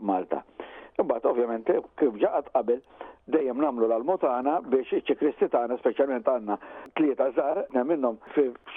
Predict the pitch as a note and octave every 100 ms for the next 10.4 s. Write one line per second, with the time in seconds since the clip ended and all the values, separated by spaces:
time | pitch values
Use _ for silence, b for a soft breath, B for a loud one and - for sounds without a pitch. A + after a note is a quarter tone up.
0 | - - C#3+ A#2+ D3 - C#3+ B2 C3 C3
1 | D#3 D#3 - A#2 - - B2+ B2+ D3+ -
2 | C#3 A#2+ B2+ C3+ B2 C3+ B2+ A#2+ - B2
3 | A#2+ C3+ C3 A#2 C3+ A2+ B2+ A2+ B2+ A#2+
4 | A2+ A2+ A2 A#2 - - F3 C#3 B2 G#2
5 | A#2+ A#2 A2+ A2 - B B - C#3+ C3
6 | - C3+ A2+ A2+ A2+ - D3 G#3+ D3+ B2
7 | B2 B B - F3 C#3+ B2+ A#2 F3+ D#3+
8 | C#3 B2+ A#2 E3+ B2+ A#2 D3 - D#3 A#2+
9 | D#3 B2+ A#2+ B B D3+ C3+ E3+ - C3+
10 | A#2 D3+ C3+ -